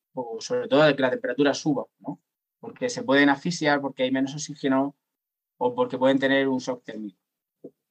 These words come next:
Luego hay también otra-, otras cuestiones, como por ejemplo que la vegetación,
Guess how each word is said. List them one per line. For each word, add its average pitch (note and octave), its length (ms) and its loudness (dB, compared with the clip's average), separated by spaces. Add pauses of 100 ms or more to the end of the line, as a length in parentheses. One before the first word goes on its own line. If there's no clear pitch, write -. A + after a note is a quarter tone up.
(580)
Luego C#3+ 200 6
hay D#3+ 140 6
también D#3+ 300 4
otra-, C#3 580 -2
otras C#3 260 -10
cuestiones, C#3+ 380 0
como D3 200 0
por B2 100 -2
ejemplo C#3+ 280 2
que A#2+ 300 -2 (380)
la C3 160 2
vegetación, D3 720 -2